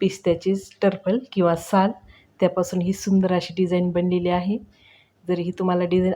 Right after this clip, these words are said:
आवडली असेल तर लगेच तुम्ही माझ्या चॅनलला सबस्क्राईब करा, लाईक करा आणि हा व्हिडिओ माझा शेअरसुद्धा करा, कारण तुमच्या सपोर्टमुळे मी वेगवेगळ्या अशा डिझाईन कलाकृती घेऊन येत असते. माझ्या चॅनलवर तुम्ही आतापर्यंत पाहिल्या असेल तर खूप वेगवेगळ्या प्रकारचे डिझाईन कलाकृती मी घेऊन आले आहे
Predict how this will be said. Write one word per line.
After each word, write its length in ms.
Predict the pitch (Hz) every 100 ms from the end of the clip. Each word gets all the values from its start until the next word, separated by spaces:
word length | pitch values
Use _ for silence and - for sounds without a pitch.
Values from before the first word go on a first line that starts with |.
| -
आवडली 340 | 196 202 190
असेल 380 | 180 - 175 -
तर 40 |
लगेच 420 | 185 196 240 240
तुम्ही 140 | - 185
माझ्या 320 | 175 170 165
चॅनलला 360 | 185 175 175 175
सबस्क्राईब 480 | 175 190 - 214
करा, 240 | 202 180 175
लाईक 280 | 170 196 196 -
करा 240 | 170 175 175 - - -
आणि 220 | 165 175
हा 160 | 170 190
व्हिडिओ 300 | 170 170 165
माझा 220 | 160 180
शेअरसुद्धा 680 | 220 - 196 165 - 151 151
करा, 380 | 202 - 156 147 151 - - _ _
कारण 240 | - 175 175 175
तुमच्या 280 | 220 202 226
सपोर्टमुळे 720 | 226 - 196 196 190 185 185
मी 160 | 185
वेगवेगळ्या 580 | 180 196 208 180 175 170
अशा 180 | 160 175
डिझाईन 420 | 175 170 170 170
कलाकृती 560 | 175 175 170 - 170 170
घेऊन 300 | 160 185 214
येत 200 | 196 175
असते. 340 | 160 - 165 170 - -
माझ्या 340 | 175 175 175 175
चॅनलवर 460 | 180 180 175 170
तुम्ही 240 | 170 185 180
आतापर्यंत 440 | 165 - - 190
पाहिल्या 340 | 196 208 208 180
असेल 420 | 175 180 - -
तर 120 | 180 -
खूप 240 | 220 -
वेगवेगळ्या 440 | 185 185 185 180
प्रकारचे 440 | 175 175 170 165 170
डिझाईन 380 | 170 175 175 175
कलाकृती 500 | 175 170 175 170 165
मी 140 | 165
घेऊन 240 | 175 180 180
आले 220 | 175 185
आहे 280 | 180 185